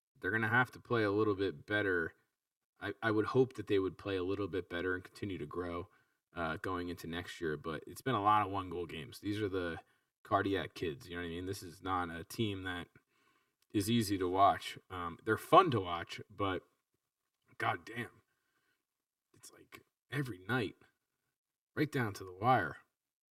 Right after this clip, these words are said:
I was really happy to see Timo score that goal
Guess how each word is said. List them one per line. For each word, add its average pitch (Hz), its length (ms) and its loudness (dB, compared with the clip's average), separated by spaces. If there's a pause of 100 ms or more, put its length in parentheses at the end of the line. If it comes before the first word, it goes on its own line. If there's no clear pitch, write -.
(520)
I - 20 -4
was 110 120 0
really 135 180 6
happy 113 300 4
to 95 80 -6
see 95 180 -8
Timo 90 360 -8
score - 260 -6
that 80 160 -4
goal 82 300 -12